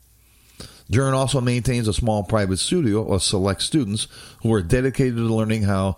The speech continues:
to better play the trumpet. Josh also travels frequently to many parts of the world to entertain audiences on some of the most luxurious cruise ships and ocean liners in the world. This is something that Josh wants to discuss as part of his advice for newer professional musicians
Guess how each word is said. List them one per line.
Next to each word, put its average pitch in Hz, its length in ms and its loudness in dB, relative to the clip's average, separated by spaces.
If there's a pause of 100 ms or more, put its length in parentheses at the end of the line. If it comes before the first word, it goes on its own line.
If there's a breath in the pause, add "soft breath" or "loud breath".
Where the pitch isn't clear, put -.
(200 loud breath)
to 127 140 2
better 104 320 2
play 90 340 0
the 87 140 0
trumpet. - 400 -2 (480)
Josh 175 340 0
also 165 300 0
travels 131 340 0
frequently 151 460 -2
to 104 80 0
many 104 260 0
parts 110 300 0
of 98 80 -2
the 101 40 0
world 120 360 -2
to 131 120 -2
entertain 139 520 -2
audiences 110 680 -2 (360 loud breath)
on 110 100 0
some 120 160 0
of 113 60 0
the 107 80 2
most 104 280 0
luxurious 101 800 0
cruise 143 300 -2
ships 113 300 -2
and 110 180 0
ocean 117 360 0
liners 98 380 0
in 101 100 0
the 101 80 0
world. 85 440 -2 (500 loud breath)
This 165 140 0
is 170 100 0
something 123 400 -2
that 101 180 0
Josh 117 380 0
wants 110 300 -2
to 101 80 -2
discuss 95 500 -2
as 110 160 -2
part 127 260 -2
of 98 120 -4
his 95 180 0
advice 90 540 0
for 98 180 -2
newer 98 320 0
professional 90 520 -4
musicians 90 580 -2